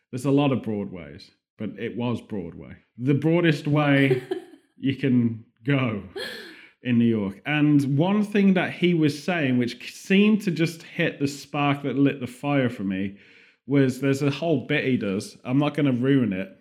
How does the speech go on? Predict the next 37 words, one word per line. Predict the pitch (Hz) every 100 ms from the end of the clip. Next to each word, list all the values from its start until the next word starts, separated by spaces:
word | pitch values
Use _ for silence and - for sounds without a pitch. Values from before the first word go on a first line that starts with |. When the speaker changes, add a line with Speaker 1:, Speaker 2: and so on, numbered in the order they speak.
| _ -
Speaker 1:
so | - 123
if | 123
anyone | 147 143 135 127 120 117
has | - 139 123
access | 131 - - 139 127 -
to | 135
Robin | 127 123 120
Williams, | 117 131 151 151
I'm | 156
sure | - 220 196
you | 127
can | 123
probably | - 156 123
find | 113 127 135 127
it | 120
on | 110 113 107
Speaker 2:
YouTube. | 196 185 180 170 165 165
Speaker 1:
YouTube. | 202 254 147 120 98
Speaker 2:
Hey! | 381 381 320
Speaker 1:
Yeah, | 240 202 117 117
that | 180 -
thing | 147 117 107
that | 110
I | 120
keep | 135 113
referring | 117 127 120
back | 117 120 -
to. | 104 - - - - -
Um, | 160 160 156 147 139
but | 165 156
he | - 202 208 190 -
had | - 180 165 147 147 151
a | 143
th-, | - 156 -
philosophy | - 156 160 156 151 - 135 131
for | 151
pharmaceuticals, | 135 151 139 131 - 151 143 127 104 - -